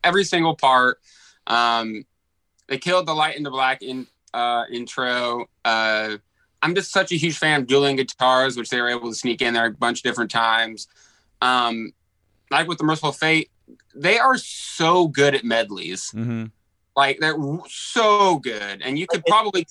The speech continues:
Speaker 3: seamless.
Speaker 1: this without, without realizing that it's a medley.
Speaker 3: Yeah.
Speaker 1: It, get through it thinking that it was just a really badass song. Um, on top of the fact that it's, you know, Dio, it's, it was fucking awesome. Super,
Speaker 2: Oh, yeah.
Speaker 1: super cool.
Speaker 2: Nate?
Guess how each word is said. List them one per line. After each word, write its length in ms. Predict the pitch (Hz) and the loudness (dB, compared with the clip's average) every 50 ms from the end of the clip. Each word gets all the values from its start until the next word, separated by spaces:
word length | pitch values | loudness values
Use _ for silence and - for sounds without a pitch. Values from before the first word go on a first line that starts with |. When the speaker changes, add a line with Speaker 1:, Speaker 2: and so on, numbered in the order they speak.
| _ - | _ 0
Speaker 3:
seamless. 180 | 226 226 214 180 | 2 4 4 4
Speaker 1:
this 160 | 151 143 - | 2 0 -2
without, 280 | 147 - - 139 139 - _ _ _ _ _ _ _ _ _ _ _ _ _ _ _ _ _ _ _ _ _ - | -4 -2 0 0 0 0 _ _ _ _ _ _ _ _ _ _ _ _ _ _ _ _ _ _ _ _ _ -2
without 260 | 156 160 170 165 156 | 2 2 2 2 2
realizing 600 | 156 156 170 165 156 143 139 135 127 123 123 123 | 2 0 2 2 4 4 2 2 0 -6 -8 -8
that 100 | 123 123 | -8 -8
it's 120 | 123 120 - | -8 -6 -4
a 40 | 135 | -2
medley. 460 | 135 156 214 226 214 - - - - _ _ _ _ _ _ - | 0 0 0 0 -4 -10 -14 -16 -18 _ _ _ _ _ _ 2
Speaker 3:
Yeah. 240 | 196 254 208 139 | 4 4 4 4
Speaker 1:
It, 120 | 143 147 - _ _ _ _ _ _ _ _ _ _ _ | 2 -2 -4 _ _ _ _ _ _ _ _ _ _ _
get 180 | - 175 165 - | -2 -2 -2 -2
through 160 | - 170 170 | 0 0 0
it 100 | 156 143 | 0 0
thinking 280 | - 156 156 151 147 143 | -2 -4 -4 -2 -2 -2
that 180 | 135 131 113 | -2 -2 -2
it 60 | 110 127 | -2 -4
was 120 | 127 110 | -4 -2
just 180 | 131 135 131 131 | -2 -4 -4 -4
a 40 | |
really 320 | 120 123 131 135 135 131 120 | -2 0 2 2 2 0 0
badass 460 | 107 123 120 120 120 117 113 110 - | 0 2 2 4 4 4 2 2 0
song. 480 | - - 147 147 139 110 104 104 104 - _ _ _ _ _ _ _ _ _ _ - - | -2 0 2 2 2 2 0 -4 -10 -14 _ _ _ _ _ _ _ _ _ _ -4 -2
Um, 640 | 110 110 110 110 107 101 98 98 98 101 104 104 104 _ _ _ _ _ _ _ _ _ _ _ _ _ _ - - - - | 0 2 2 2 0 0 -2 -4 -6 -8 -10 -12 -14 _ _ _ _ _ _ _ _ _ _ _ _ _ _ -16 -10 -6 -4
on 80 | 151 | -2
top 140 | 147 175 160 156 | 0 2 0 0
of 40 | 147 | -2
the 60 | 143 | -4
fact 260 | - 151 143 143 - - | -2 0 -2 -2 -2 -4
that 100 | 139 135 | -6 -4
it's, 300 | 131 117 - - - _ _ - | -6 -8 -10 -18 -20 _ _ -8
you 100 | - 131 | -4 -2
know, 120 | 127 120 | -2 -2
Dio, 400 | 117 120 120 120 120 117 117 113 | 0 0 0 2 2 2 2 2
it's, 320 | 117 117 - - - - - _ _ _ _ _ _ - | 0 -2 -6 -12 -18 -18 -20 _ _ _ _ _ _ -2
it 60 | 147 | 0
was 120 | 147 127 - | 0 0 2
fucking 240 | 139 127 - 110 | 0 0 0 0
awesome. 420 | 98 95 92 92 - - - 98 - _ - | 0 0 0 0 -2 -6 -10 -12 -12 _ 0
Super, 220 | - 135 110 110 | 0 2 2 2
Speaker 2:
Oh, 20 | 104 | 0
yeah. 60 | 107 - | -2 -2
Speaker 1:
super 280 | - - 151 127 113 - | -2 0 0 0 0 -4
cool. 120 | - - _ _ _ _ _ _ _ _ _ - | -10 -12 _ _ _ _ _ _ _ _ _ -10
Speaker 2:
Nate? 280 | 98 113 120 135 - _ | -6 -4 -4 -4 -4 _